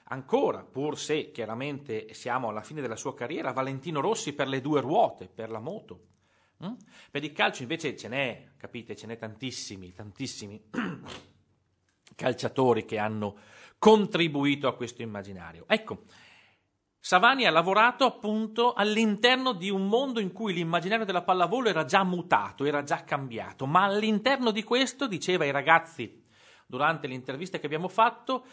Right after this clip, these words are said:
serve disciplina, impegno e lavoro.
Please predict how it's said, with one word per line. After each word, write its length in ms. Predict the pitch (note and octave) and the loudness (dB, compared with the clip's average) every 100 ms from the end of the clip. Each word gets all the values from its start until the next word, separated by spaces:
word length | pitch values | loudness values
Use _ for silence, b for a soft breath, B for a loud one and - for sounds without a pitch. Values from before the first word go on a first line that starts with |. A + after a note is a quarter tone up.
| B | B
serve 720 | - - G3+ G#3+ A3 G3+ A3 F3+ | -8 0 4 4 2 -2 -2 -4
disciplina, 1000 | C3+ A3 - G#3+ G3 D#3+ A#2+ G2+ F#2 F#2+ _ | -2 -2 0 -4 -6 -8 -8 -10 -14 -18 _
impegno 1080 | G#3+ G3 E3 - A3 A#3 B3 B3 B3 B3 - | 2 4 2 4 4 4 0 -4 -4 -6 -4
e 140 | - A3 | 2 4
lavoro. 640 | F#3 A2 F#2+ F#2 F#2+ | 2 0 -8 -10 -14